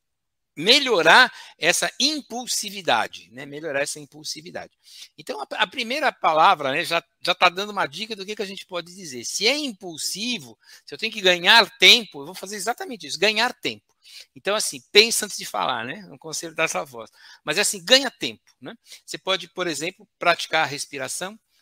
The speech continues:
É, eu sou fã de, de, de, de respiração controlada, né? Então, você inspira, as pessoas não percebem, viu? Você vai achar que tá percebendo, ninguém tá percebendo nada.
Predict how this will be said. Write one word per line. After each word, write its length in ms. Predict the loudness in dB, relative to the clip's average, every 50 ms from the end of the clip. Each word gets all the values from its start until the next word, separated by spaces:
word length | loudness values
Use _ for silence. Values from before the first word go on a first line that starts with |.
| _ _ _
É, 200 | -12 -10 -10 -10
eu 60 | -12
sou 160 | -12 -12 -12 -12
fã 340 | -10 -4 0 0 0 0
de, 240 | 0 -6 -12 -16 -16
de, 260 | -18 -20 -20 -20 -18
de, 220 | -18 -18 -20 -20 -18
de 120 | -18 -16 -14
respiração 520 | -12 -14 -12 -10 -10 -8 -8 -8 -10 -10
controlada, 640 | -16 -20 -20 -20 -18 -16 -8 -4 -2 -2 -2 -2 -4
né? 60 | -8 -12 -18 -20 -20 -20 _
Então, 120 | -20 -18 -12
você 260 | -8 -6 -6 -4 -6
inspira, 760 | -6 -6 -6 -6 -6 -8 -8 -8 -6 -4 -2 -2 -2 -4 -4 _ _ _ _ _
as 120 | -20 -12
pessoas 260 | -8 -6 -6 -6 -6 -8
não 60 | -8
percebem, 460 | -6 -6 0 0 0 0 0 -2 -8
viu? 120 | -12 -12
Você 120 | -12 -10 -8
vai 80 | -8 -6
achar 200 | -6 -6 -6 -6
que 240 | -8 -12 -18 -20 _ _
tá 80 | -12 -12
percebendo, 300 | -12 -12 -16 -16 -16 -16
ninguém 140 | -16 -16 -18
tá 80 | -18
percebendo 260 | -18 -16 -14 -10 -8
nada. 220 | -8 -8 -8 -10